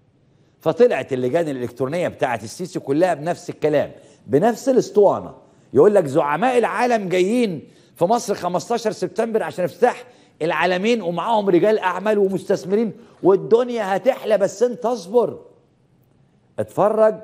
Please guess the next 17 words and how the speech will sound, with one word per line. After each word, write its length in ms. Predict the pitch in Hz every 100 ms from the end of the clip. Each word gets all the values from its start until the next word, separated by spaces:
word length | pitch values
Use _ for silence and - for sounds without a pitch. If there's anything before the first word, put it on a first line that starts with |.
| - _ _ _ _ -
على 160 | 123
اللي 120 | 151
وصفه 480 | 160 226 - 156 123
سليم 400 | 113 - 202 214
عزوز 760 | 156 143 107 165 147 127 - - _ _ _ _
بأنه 460 | 135 165 214 185 180
المقرر 540 | 170 151 208 240 196
الدراسي، 540 | 160 156 147 120 - - _ _ - _ _
اللجان 420 | 139 147 147 196 160
الإلكترونية. 640 | 127 - 113 101 73 - - -
مضحكة. 600 | - 220 - 233 220 104 - - - - - -
الأستاذ 340 | 113 117 170 170
سليم 300 | - 175 160
عزوز 600 | 127 117 160 247 208 - - _ _
رصد 540 | 151 240 240 143 95 - - _ _ _ _
بوست 420 | 113 240 240 -
واحد 460 | 185 165 113 -